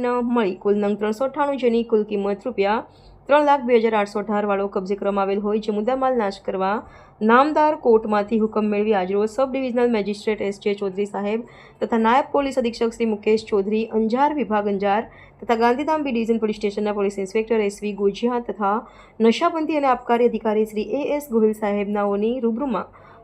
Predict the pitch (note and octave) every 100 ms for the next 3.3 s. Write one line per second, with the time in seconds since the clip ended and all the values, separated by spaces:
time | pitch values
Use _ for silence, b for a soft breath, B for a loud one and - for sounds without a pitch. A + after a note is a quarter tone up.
0 | - D#4 F4 E4+ D#4 D4+ C#4+ C#4+ C4+ C4
1 | A#3+ A#3 A#3 A3+ A3 G#3+ G#3 G#3 G3+ G#3
2 | G#3 A3 A3 G#3 G3 G#3 G#3 G3 G3+ G3+
3 | G3 G3+